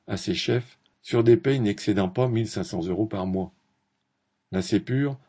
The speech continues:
entreprise importante ayant deux cent cinquante contrats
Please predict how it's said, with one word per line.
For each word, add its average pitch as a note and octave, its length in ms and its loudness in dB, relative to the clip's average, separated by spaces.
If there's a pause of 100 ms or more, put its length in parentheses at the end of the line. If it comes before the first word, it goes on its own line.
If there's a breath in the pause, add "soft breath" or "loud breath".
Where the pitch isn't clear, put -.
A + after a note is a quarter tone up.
entreprise A2+ 500 2
importante A2 640 0
ayant F#2+ 280 0
deux A2+ 160 0
cent A#2 180 -6
cinquante G2+ 480 -4
contrats G#2 600 -4